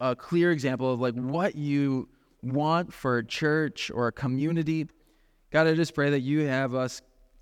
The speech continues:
Centerpoint, or us as a people, continue to pursue the things that, that you've modeled for us in Scripture. And God, we all play a part to that.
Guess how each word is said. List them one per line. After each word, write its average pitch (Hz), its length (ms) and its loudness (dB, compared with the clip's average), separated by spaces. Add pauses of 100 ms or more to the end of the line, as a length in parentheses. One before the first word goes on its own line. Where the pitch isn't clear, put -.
(340)
Centerpoint, 135 800 0
or 101 180 -2
us 143 180 0
as 131 160 0
a 123 60 -2
people, 131 480 0 (720)
continue 160 480 2
to - 140 -6
pursue 160 640 2
the 143 140 0
things 147 600 0
that, 113 380 -2 (600)
that 127 100 0
you've 143 200 4
modeled 127 360 2
for 113 240 0
us 104 160 -2
in 107 80 -2
Scripture. 110 460 -8 (760)
And 123 80 -4
God, 139 260 2 (300)
we 156 140 4
all 160 120 6
play 151 200 0
a 131 60 0
part 139 320 0
to 120 100 -6
that. 117 240 -4